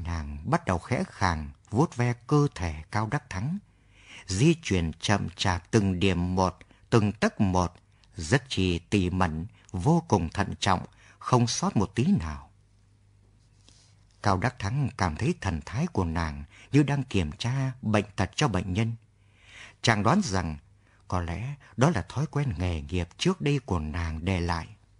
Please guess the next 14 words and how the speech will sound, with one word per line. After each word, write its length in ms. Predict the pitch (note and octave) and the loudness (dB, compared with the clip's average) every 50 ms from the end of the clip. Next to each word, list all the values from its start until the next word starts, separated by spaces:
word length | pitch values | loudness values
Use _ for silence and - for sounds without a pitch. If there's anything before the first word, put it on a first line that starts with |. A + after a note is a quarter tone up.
| _ _ _ _ _ _ _ _ _ _ _ _ _ _ _ _ _ _ _ _ _ | _ _ _ _ _ _ _ _ _ _ _ _ _ _ _ _ _ _ _ _ _
Cuối 180 | - C3 F3 E3+ - | 2 2 2 2 0
cùng, 300 | - F#2 D#2 D2+ C#2 C#2+ D2 - - - - - - - - | -2 -2 -2 -2 -6 -8 -12 -16 -20 -20 -20 -20 -20 0 2
tay 120 | E3+ E3+ | 4 4
nàng 360 | D3+ G#2+ G2 F2+ E2 D#2+ D#2+ | 4 4 2 2 0 0 -2
dừng 340 | D2 D#2 E2+ G2+ F#2 E2+ E2 | -2 0 0 0 2 2 0
lại 160 | E2+ F2 - - | 0 -2 -2 0
bên 160 | C3+ E3 D#3+ | 0 0 0
cạnh 220 | - G2 F#2+ G2+ | 0 0 0 2
đoạn 200 | G2+ G#2+ F#2 F#2+ | 2 2 2 0
xương 320 | F#2 - - B2 B2 A#2+ A#2+ | -2 2 4 4 4 4 2
sống 300 | - - A2+ C3 G3 F3+ | 0 0 2 2 4 2
ở 80 | F#2+ | 2
thắt 240 | - - - - - | 0 -2 -4 -4 -2
lưng, 300 | C3 B2+ C#3+ C#3 C#3+ C#3+ | -2 0 0 0 -2 -4